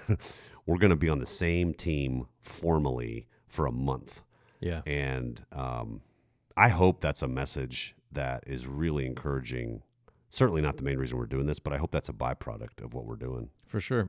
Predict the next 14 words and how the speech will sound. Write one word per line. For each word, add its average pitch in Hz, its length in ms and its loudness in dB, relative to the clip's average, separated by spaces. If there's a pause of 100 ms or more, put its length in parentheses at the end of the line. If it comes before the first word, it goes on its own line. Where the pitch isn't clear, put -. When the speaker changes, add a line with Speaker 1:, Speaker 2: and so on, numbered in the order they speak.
(140)
Speaker 2:
I 127 80 2
mean, 123 180 4
and, 117 180 4
and, 107 220 4
and 101 200 0
one 101 160 4
of 92 100 0
our, 95 380 2
one 104 200 0
of 95 80 2
our 92 220 2
goals 87 460 0
as 87 180 -4
a, 82 220 -4